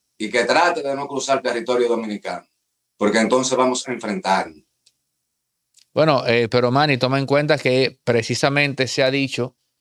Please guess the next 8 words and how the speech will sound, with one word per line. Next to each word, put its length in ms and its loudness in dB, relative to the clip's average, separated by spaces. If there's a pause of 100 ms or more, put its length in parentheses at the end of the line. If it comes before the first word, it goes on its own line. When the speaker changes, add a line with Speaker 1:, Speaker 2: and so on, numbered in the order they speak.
(160)
Speaker 2:
incluso 600 0
el 180 0
gobierno, 1200 0 (920)
el 160 -2
gobierno 480 2
del 160 2
vecino 360 0
país 580 -2